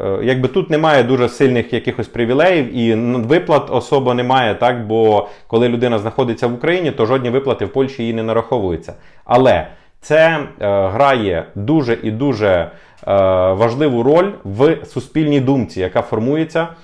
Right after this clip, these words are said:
в, е, польському суспільстві. Бо вони думають, що українці отримують якісь шалені кошти і при цьому, е, постійно катаються собі в Україну, от, і деталі їх вже не цікавлять. І,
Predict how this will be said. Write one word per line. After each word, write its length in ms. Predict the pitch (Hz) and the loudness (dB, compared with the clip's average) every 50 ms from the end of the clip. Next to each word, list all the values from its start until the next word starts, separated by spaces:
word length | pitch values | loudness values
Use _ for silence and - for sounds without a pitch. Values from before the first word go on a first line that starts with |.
| - _ - - | -20 _ -18 -6
в, 300 | 110 101 92 95 101 117 | -6 -4 -4 -2 0 2
е, 500 | 127 139 139 127 110 101 - - 98 98 | 4 4 4 4 2 2 0 0 -2 -2
польському 520 | - - 147 156 147 151 - 143 135 131 | 0 0 0 0 0 -2 -6 -4 -4 -4
суспільстві. 680 | - - 131 - - - 139 110 87 - - - - 90 - - | -4 -6 -10 -10 -6 -6 -6 -6 -6 -8 -16 -20 -20 -20 -18 -12
Бо 180 | 95 98 123 127 | -4 -2 0 0
вони 240 | 143 165 202 220 | 2 2 2 0
думають, 460 | 175 143 147 147 135 127 127 135 143 139 - - | 2 2 2 2 2 0 0 -2 -4 -6 -12 -20
що 180 | - - - 135 | -12 -4 -4 -4
українці 460 | 131 135 135 147 165 190 185 - 151 | -2 0 -2 -2 -2 -2 -4 -2 -2
отримують 500 | 123 113 - 147 170 165 160 147 143 139 - - - - _ - | -2 0 0 -2 0 0 0 -2 -2 -4 -8 -16 -20 -20 _ -8
якісь 320 | 117 110 - 170 160 165 | -8 -4 -4 -4 -4 -2
шалені 400 | - 147 139 143 143 139 131 117 | -2 2 2 4 4 2 0 -2
кошти 440 | - 120 120 131 131 - - 175 165 | -2 0 0 0 0 -2 -4 -4 -4
і 60 | 143 | -4
при 160 | 110 113 117 | -4 -6 -6
цьому, 400 | 113 - 175 175 175 175 165 170 - - - _ _ - | -2 -2 -2 0 0 -2 -4 -4 -8 -16 -20 _ _ -4
е, 240 | - 110 107 107 104 | 0 4 4 4 4
постійно 480 | - - 127 - - - 185 175 147 120 | 2 0 -4 -4 -2 -2 -2 0 0 -2
катаються 540 | - - 123 - 151 151 147 135 139 131 113 | -2 -4 0 2 2 4 4 2 0 -4 -6
собі 220 | - 131 127 135 | -6 -4 -2 -2
в 80 | 127 123 | -2 -4
Україну, 560 | 117 - 127 117 117 123 147 165 185 202 202 - - _ _ _ | -2 0 0 2 2 0 0 -2 -2 -6 -8 -10 -18 _ _ _
от, 360 | 123 117 117 110 101 - - - | 0 2 4 4 2 2 -2 -4
і 80 | 139 | 0
деталі 420 | 135 135 135 139 185 196 196 180 170 | 0 2 2 4 4 2 2 2 -2
їх 120 | 156 143 | -4 -6
вже 160 | 127 135 151 | -4 -4 -2
не 100 | 151 151 | -2 -2
цікавлять. 540 | 143 - 156 - 151 139 110 85 78 76 73 - - - - - - - _ _ | -4 -6 -4 0 2 2 2 0 -2 -8 -12 -14 -20 -20 -20 -20 -20 -20 _ _
І, 460 | - 131 135 139 135 131 123 120 117 | -4 -2 0 0 2 2 2 2 0